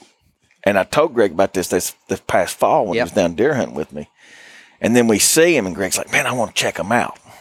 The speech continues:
Speaker 1: And so we get out there and
Speaker 2: Well, and also, I, I've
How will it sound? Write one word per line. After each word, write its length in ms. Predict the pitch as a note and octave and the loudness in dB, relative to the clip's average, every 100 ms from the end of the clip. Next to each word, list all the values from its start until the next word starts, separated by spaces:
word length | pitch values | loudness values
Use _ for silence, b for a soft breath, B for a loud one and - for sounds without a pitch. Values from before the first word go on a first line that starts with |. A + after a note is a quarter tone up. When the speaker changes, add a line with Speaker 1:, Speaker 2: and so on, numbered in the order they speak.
| b b b b b b b | b b b b b b b
Speaker 1:
And 120 | - F2+ | -10 -4
so 100 | G#2 | 0
we 100 | G2 | 0
get 140 | G2 | 2
out 220 | F2+ C3+ | 2 2
there 180 | G2+ D#2 | 0 -2
and 160 | D2+ C#2+ | -2 -6
Speaker 2:
Well, 160 | - A#3 | 2 4
and 340 | A#3+ B3 C4 | 4 4 4
also, 640 | B3+ D4 D#4+ F3+ D#3+ D3+ - | 4 2 2 4 4 2 -4
I, 240 | - B3+ C4 _ - | -2 2 0 _ 0
I've 360 | G#3+ A#3 - | 4 4 0